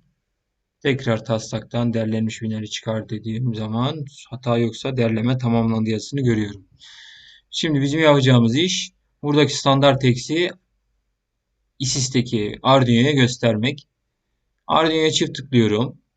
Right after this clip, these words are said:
Program file kısmı burada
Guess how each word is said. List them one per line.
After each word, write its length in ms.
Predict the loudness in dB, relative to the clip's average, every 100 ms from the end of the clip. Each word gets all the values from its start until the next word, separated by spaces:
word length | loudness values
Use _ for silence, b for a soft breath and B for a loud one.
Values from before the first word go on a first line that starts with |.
| _ _ _ _ _ _ _ _ -2
Program 540 | 2 2 4 4 4
file 400 | 0 2 4 2
kısmı 580 | -2 -2 -2 -2 -4 -8 _ _ _ _ _ _
burada 400 | -2 0 2 0